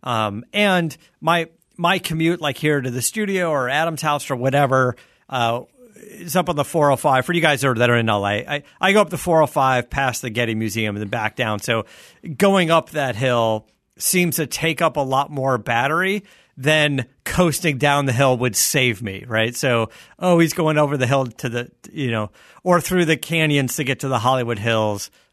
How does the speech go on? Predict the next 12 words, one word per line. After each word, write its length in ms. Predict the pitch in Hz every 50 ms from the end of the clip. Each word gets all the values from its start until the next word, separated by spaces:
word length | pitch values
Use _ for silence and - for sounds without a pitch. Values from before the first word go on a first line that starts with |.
| _
Um, 560 | - 131 117 113 107 107 107 107 95 107 127 - _ _ _ _ _ - 147 - - _ _ _ _ _ _ _ _ _ _ _ _ _ _ _ _ _ _
but 140 | - 220 240
look, 160 | 269 233 - -
I, 160 | 170 185 202 - _ _ -
I, 260 | 175 196 233 233 196 180 - _ _ _ _ _ _ _ _ _ _ _ _ _ _ _ _ _ _ _ _ _ _
I 160 | 180 190 226
charged 320 | 196 - 220 233 220 185 185
it 100 | 196 165
to 120 | 180 170
a 60 | 147 123
hundred 340 | 160 165 165 151 147 147 - -
percent 800 | 151 139 123 - - 151 135 127 120 117 110 104 - - -